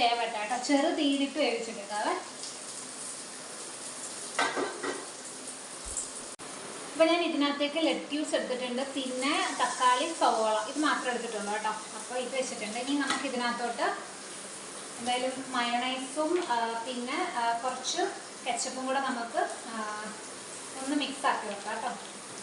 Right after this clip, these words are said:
ഇപ്പൊ ടൊമാറ്റോ സോസും, ആ, മയണൈസും കൂടെ ഇങ്ങനെ ഒന്ന് മിക്സ് ചെയ്തെടുക്കാം കേട്ടോ. നമുക്ക് വീട്ടിൽ തന്നെ ഉണ്ടാക്കുന്ന മയണൈസ് ആണെങ്കിൽ അതായിരിക്കും കേട്ടോ കുറച്ചും കൂടെ, ആ, നല്ലത്. ഞാനിപ്പോ തന്നെ കടയിൽ നിന്ന് വാങ്ങിച്ചാണ് എളുപ്പപ്പണിക്ക് വേണ്ടി.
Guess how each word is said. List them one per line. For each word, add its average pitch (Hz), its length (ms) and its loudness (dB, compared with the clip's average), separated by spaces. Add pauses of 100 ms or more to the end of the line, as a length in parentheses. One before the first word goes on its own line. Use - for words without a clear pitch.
(600)
ഇപ്പൊ - 120 -4 (140)
ടൊമാറ്റോ 269 480 0
സോസും, 311 460 2 (180)
ആ, - 20 4 (140)
മയണൈസും 254 480 2
കൂടെ 262 160 0
ഇങ്ങനെ 262 180 -2
ഒന്ന് 262 160 0
മിക്സ് - 200 -6
ചെയ്തെടുക്കാം 214 500 -2
കേട്ടോ. 233 160 -4 (2000)
നമുക്ക് 294 260 -2
വീട്ടിൽ 320 320 0
തന്നെ 370 220 2
ഉണ്ടാക്കുന്ന 359 400 4
മയണൈസ് 320 420 2
ആണെങ്കിൽ 311 320 0
അതായിരിക്കും 247 320 -4
കേട്ടോ 269 200 -2
കുറച്ചും 247 340 -4
കൂടെ, 247 200 2 (280)
ആ, - 20 -2 (240)
നല്ലത്. 214 320 0 (160)
ഞാനിപ്പോ 233 380 -2
തന്നെ - 220 -4
കടയിൽ 233 280 2
നിന്ന് 277 140 0
വാങ്ങിച്ചാണ് 220 440 -2
എളുപ്പപ്പണിക്ക് 208 600 -4
വേണ്ടി. 208 240 0